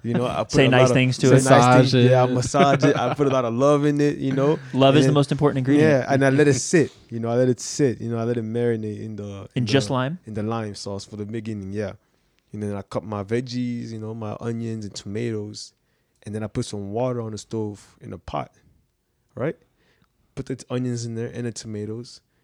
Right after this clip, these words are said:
Speaker 1: and guess what comes next? I wash my chicken, my drumsticks, right? Take it out, I put it in there. I season it inside. You season it in there.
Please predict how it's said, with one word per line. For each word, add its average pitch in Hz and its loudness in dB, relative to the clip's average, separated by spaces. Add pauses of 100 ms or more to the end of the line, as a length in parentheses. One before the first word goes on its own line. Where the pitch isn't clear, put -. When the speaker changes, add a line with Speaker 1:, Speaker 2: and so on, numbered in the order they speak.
(160)
Speaker 1:
and 104 -8
guess 110 -6
what 110 -8
comes 107 -10
next? 98 -14 (500)
I 104 -8
wash 117 0
my 143 -6
chicken, 127 -8 (140)
my 131 -4
drumsticks, 117 -8 (100)
right? 143 -8 (760)
Take - -8
it 135 -4
out, 143 -4
I 107 -8
put - -6
it 127 -2
in 117 -8
there. 101 -12 (880)
I - -14
season 113 -12
it - -16
inside. 131 -12 (800)
You 107 -12
season 123 -8
it 120 -6
in 123 -10
there. 139 -10